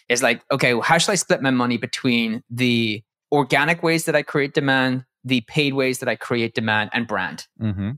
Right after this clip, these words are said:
Speaker 1: Like, how much percentage-wise of my budget, how much should I allocate to brand? And then the second part is
Speaker 2: You and
Speaker 1: what
Speaker 2: I
Speaker 1: you
Speaker 2: WhatsApped about this this weekend. <laughs>
Speaker 1: Yeah, we were WhatsApping 'cause I actually think it's probably, like,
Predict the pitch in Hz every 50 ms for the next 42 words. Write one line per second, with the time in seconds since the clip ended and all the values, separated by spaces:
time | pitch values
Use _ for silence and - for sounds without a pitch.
0 | _ - 123 - - - 143 135 123 127 127 - - 147 147 - 160 147 147 -
1 | 160 135 123 117 120 117 110 113 113 107 107 113 - 123 113 123 110 104 113 107
2 | 104 113 - - - 120 110 104 - 113 98 98 98 110 - - - - - 104
3 | 98 107 120 131 - - - - - _ - 147 151 151 147 143 131 - - 165
4 | 147 143 - 170 139 - - 135 127 123 110 117 120 185 226 254 285 254 196 214
5 | 240 - - 226 202 - - 196 170 190 185 - 202 180 - 185 160 - 208 -
6 | - 135 - 104 - - - - _ _ - - 208 _ - - 175 160 123 113
7 | 127 165 180 170 170 170 170 165 170 165 - 170 156 147 165 147 175 170 170 180
8 | 190 190 - 220 170 151 - 190 165 147 156 147 - - - 165 170 180 185 175
9 | 170 165 156 143 135